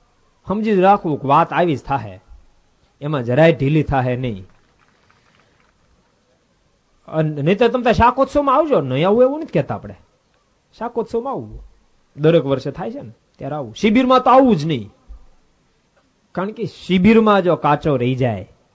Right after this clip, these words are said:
અને શિબિરમાં સાચી વાત નથી, અને તમને કહું, આ સંપ્રદાયની પરિસ્થિતિ જે આ નિર્માણ થઈ છે એનું કોઈ કારણ હોય તો ધરમૂળથી ઉપાસના સાફ થઈ રહી છે એનું આ પરિણામ છે.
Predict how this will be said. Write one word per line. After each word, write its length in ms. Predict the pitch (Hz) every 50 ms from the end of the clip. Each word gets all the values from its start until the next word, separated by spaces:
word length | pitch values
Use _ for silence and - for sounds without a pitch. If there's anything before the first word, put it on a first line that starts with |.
| _ _ _ -
અને 140 | 147 143 139
શિબિરમાં 580 | - - 156 165 165 180 170 175 175 156 127 120
સાચી 300 | 135 139 - - 151 123
વાત 280 | 120 123 127 135 -
નથી, 200 | 135 123 117 -
અને 140 | - 151 147
તમને 320 | 131 - 151 165 160 139
કહું, 320 | 123 - 131 135 143 139 135 _ _ _ _ _ _ -
આ 260 | 131 151 180 202 208
સંપ્રદાયની 600 | - - 196 185 180 185 180 170 175 170 170 160
પરિસ્થિતિ 500 | 131 160 156 160 156 - 165 139 160 156
જે 100 | 151 147
આ 80 | 139
નિર્માણ 580 | 127 120 123 131 139 156 170 190 220 240 240 240
થઈ 200 | 160 170 180 170
છે 120 | 147 170
એનું 160 | 165 160 151 127
કોઈ 260 | 139 147 147 151 139
કારણ 300 | 143 135 131 131 135 127
હોય 560 | 117 110 120 127 151 175 202 233 247 240 196 - - - - _ _ _ _ _ _ _
તો 100 | - 120
ધરમૂળથી 760 | 113 - - 156 202 220 233 226 214 214 214 214 214 - 196
ઉપાસના 480 | 190 180 185 185 180 170 - 180 165 151
સાફ 420 | - - 170 160 151 - - -
થઈ 160 | - 147 139
રહી 120 | 135 135 127
છે 120 | - 135
એનું 140 | 127 131 117
આ 40 | 113
પરિણામ 500 | - 117 113 113 113 110 107 98 98 92
છે. 160 | - 101